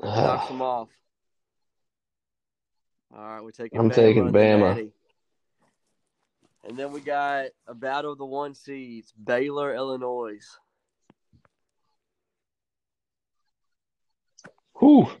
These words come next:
Speaker 1: I'm going Illinois
Speaker 2: Illinois in a
Speaker 1: in a tough
Speaker 2: toughie,
Speaker 1: game.
Speaker 2: which leaves us to a national championship game of Alabama versus Illinois.
Speaker 1: Dang, dude.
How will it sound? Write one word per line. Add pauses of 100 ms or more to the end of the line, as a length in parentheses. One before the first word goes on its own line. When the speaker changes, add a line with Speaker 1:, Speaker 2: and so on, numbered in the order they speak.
(100)
Speaker 1:
I'm
going
Illinois
Speaker 2:
Illinois
in
a
Speaker 1:
in
a
tough
Speaker 2:
toughie,
Speaker 1:
game. (960)
Speaker 2:
which
leaves
us
to
a
national
championship
game
of
Alabama
versus
Illinois. (4000)
Speaker 1:
Dang,
dude.